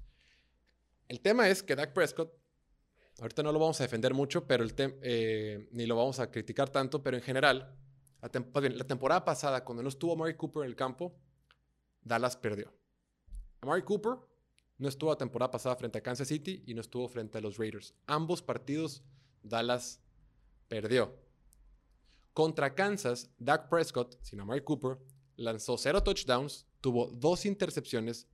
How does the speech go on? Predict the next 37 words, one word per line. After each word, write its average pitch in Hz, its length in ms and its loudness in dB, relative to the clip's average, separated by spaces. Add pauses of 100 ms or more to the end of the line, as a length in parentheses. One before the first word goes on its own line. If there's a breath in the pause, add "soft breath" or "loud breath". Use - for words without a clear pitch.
(140)
completó 117 400 0
el 120 80 2
sesenta 113 400 -2
y 113 60 0
cinco 147 340 -2
por 135 100 2
ciento 147 120 -2
de 131 100 -2
sus - 80 -6
pases, 135 360 0 (320 soft breath)
que - 120 -12
fue 117 100 0
lo 117 80 0
sexto 120 340 -4
peor 113 400 0 (440)
en 107 120 -8
su, 101 520 -8
la 101 80 -12
temporada 107 300 -4
pasada. 202 360 0 (1160 soft breath)
Tuvo 156 160 4
la 170 100 6
segunda 151 540 2
peor 143 180 4
calificación 139 560 0
de 139 80 0
pase 139 380 2
de 127 80 -4
toda 127 160 -2
la - 20 -16
temporada, 123 380 4
de 131 60 4
acuerdo 120 260 0
con 104 180 -6
Pro 113 300 0
Football 110 320 -4
Focus. 170 560 2